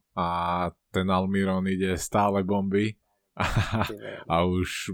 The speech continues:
Speaker 1: stúpa aj brutálne na fantasy, ale aj ostatní, Bruno Guimaraes hrá výborne, naozaj Trippier opäť, akože Trippier, kto by povedal pred sezónou, jasné, že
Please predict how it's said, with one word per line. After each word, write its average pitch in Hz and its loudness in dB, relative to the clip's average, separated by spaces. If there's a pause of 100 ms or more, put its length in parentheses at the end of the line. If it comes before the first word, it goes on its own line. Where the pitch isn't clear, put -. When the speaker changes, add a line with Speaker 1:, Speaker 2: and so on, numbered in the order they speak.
Speaker 1:
stúpa 101 -2
aj 95 0
brutálne 98 -2
na 98 -4
fantasy, 95 -2 (300)
ale - 4
aj 98 0
ostatní, 98 -2
Bruno 98 -2
Guimaraes 92 -4
hrá 90 0
výborne, 87 -2 (360)
naozaj 95 0
Trippier 101 4
opäť, 98 4
akože 92 -2
Trippier, 98 2 (220)
kto 110 4
by 113 4
povedal 101 4
pred 101 0
sezónou, 98 -2
jasné, 107 0
že 92 -2